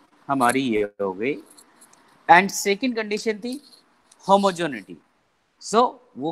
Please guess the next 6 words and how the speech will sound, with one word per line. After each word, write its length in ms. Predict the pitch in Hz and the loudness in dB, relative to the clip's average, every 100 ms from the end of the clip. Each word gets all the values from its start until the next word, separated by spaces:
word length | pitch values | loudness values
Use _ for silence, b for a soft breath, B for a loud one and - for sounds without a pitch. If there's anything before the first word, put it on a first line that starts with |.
| 160 | -4
कंडीशन 440 | 147 160 165 190 | -4 -6 -6 -6
भी 80 | 202 202 | -6 -6
ट्रू 160 | 190 208 | -6 -2
होनी 260 | 202 202 208 | -2 -4 -8
चाहिए। 380 | 208 202 - 302 _ _ _ _ _ | -6 -8 -8 -16 _ _ _ _ _
So, 340 | - 175 208 | -8 -4 -4